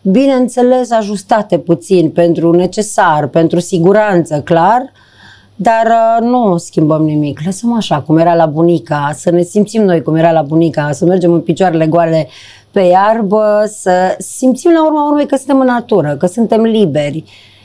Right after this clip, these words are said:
că putem face ce ne dorim, că putem să urlăm, putem... Uh,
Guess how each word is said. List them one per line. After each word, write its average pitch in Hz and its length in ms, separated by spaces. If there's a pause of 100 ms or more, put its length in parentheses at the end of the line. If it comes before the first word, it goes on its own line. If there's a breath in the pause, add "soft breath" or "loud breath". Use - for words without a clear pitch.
(120)
că 190 560
putem 269 300
face 277 400
ce 262 240
ne 254 160
dorim, 220 380
că 170 100
putem 202 280
să 240 240
urlăm, 220 680
putem... 220 360 (580 loud breath)
Uh, 208 260